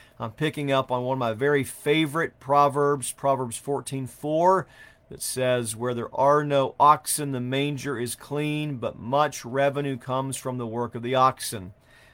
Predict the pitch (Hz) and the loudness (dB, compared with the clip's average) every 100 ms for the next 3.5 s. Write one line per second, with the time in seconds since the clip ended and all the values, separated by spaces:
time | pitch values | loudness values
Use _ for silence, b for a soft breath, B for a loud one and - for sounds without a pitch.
0 | b - 104 110 113 - 147 143 135 127 | b -10 -6 -4 -2 -2 0 0 0 0
1 | 120 107 - 139 117 101 85 95 127 143 | 0 -2 -2 -2 -2 -6 -8 -2 4 4
2 | 143 - 127 127 131 139 139 160 165 147 | 4 -2 -4 -2 0 0 0 -2 -2 -4
3 | - B B - 113 | -10 B B -10 -10